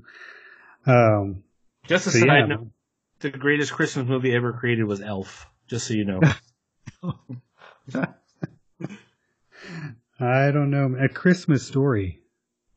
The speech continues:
Speaker 2: Oh, that's a good one too. That's a close second.
Speaker 1: <laughs> Close
Speaker 2: Whole
Speaker 1: second.
Speaker 2: different podcast.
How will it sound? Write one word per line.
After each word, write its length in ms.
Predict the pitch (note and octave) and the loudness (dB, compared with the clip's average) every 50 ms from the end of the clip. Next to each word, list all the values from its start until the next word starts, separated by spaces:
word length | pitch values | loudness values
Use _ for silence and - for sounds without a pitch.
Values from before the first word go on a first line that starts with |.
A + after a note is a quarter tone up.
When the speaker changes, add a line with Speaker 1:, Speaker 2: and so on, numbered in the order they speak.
| _ | _
Speaker 2:
Oh, 200 | A#2 A#2 A#2 A2+ | 0 2 2 4
that's 220 | A2+ A#2+ A#2 - - | 2 2 0 -2 -2
a 40 | D3 | 0
good 140 | D3 C#3+ | 2 2
one 120 | C#3+ C#3 C3 | 2 2 2
too. 240 | C3 C#3+ C3 A2+ G#2+ | 2 0 0 0 0
That's 160 | A#2+ B2 A#2+ - | -2 -2 -2 -4
a 40 | - | -4
close 260 | - - C#3+ C#3+ C3 | 0 2 2 2 2
second. 340 | - C3 A2+ - A2+ G2+ - - _ _ _ _ _ _ _ - | 2 0 0 -2 -4 -8 -10 -12 _ _ _ _ _ _ _ -12
Speaker 1:
<laughs> 0 | C3+ - - - - G#2+ - - - - - A3+ - - - G3+ - | -12 -12 -8 -6 -6 -6 -6 -8 -2 2 2 4 4 2 0 0 0
Close 380 | - - - G3+ F3+ F3 - | 0 -2 -4 -4 -4 -4 0
Speaker 2:
Whole 160 | - E3+ F3 F3+ | 2 4 4 4
Speaker 1:
second. 160 | F3+ F3 E3 | 4 2 2
Speaker 2:
different 300 | F#3 E3 C#3+ F3+ E3+ - | 2 2 2 2 2 4
podcast. 640 | D3+ D3 C#3 C3 - B2+ A2 G#2+ G#2+ - - - | 2 2 2 2 2 0 0 0 -2 -6 -10 -16